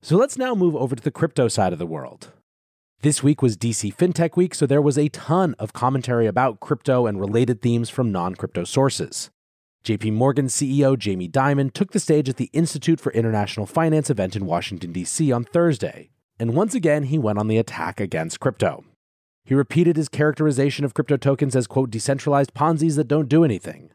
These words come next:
even adding some juice to that sentiment when he said, "Decentralized because it's not like Bernie Madoff doing it, it's people around the world hyping it."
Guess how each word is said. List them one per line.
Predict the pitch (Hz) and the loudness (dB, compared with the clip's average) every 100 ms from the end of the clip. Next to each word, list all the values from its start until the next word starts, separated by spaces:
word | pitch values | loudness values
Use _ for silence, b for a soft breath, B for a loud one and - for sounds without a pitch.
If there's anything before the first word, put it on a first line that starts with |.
| _ _ _ | _ _ _
even | 117 123 113 - | -2 0 0 0
adding | 131 139 127 | 0 0 0
some | 131 107 | -4 -4
juice | - 139 | 0 -2
to | - | 2
that | 120 110 | 0 2
sentiment | 127 120 120 117 | 0 0 -2 -2
when | 113 | -2
he | 107 | -2
said, | 113 123 113 110 - _ - | 0 2 2 0 -10 _ -6
"Decentralized | 120 202 175 196 185 - | -2 0 2 2 2 0
because | 156 139 | -2 -2
it's | 110 | 0
not | 156 165 | 0 0
like | 170 - | 0 0
Bernie | 156 147 | 0 2
Madoff | 143 170 107 - | 2 4 2 0
doing | 101 101 | -2 0
it, | 143 - | 0 -2
it's | - | -8
people | - 127 139 | -6 -2 0
around | 117 110 | 0 0
the | |
world | 107 82 - | -2 -2 -2
hyping | 160 170 123 | -2 0 0
it." | 82 | -2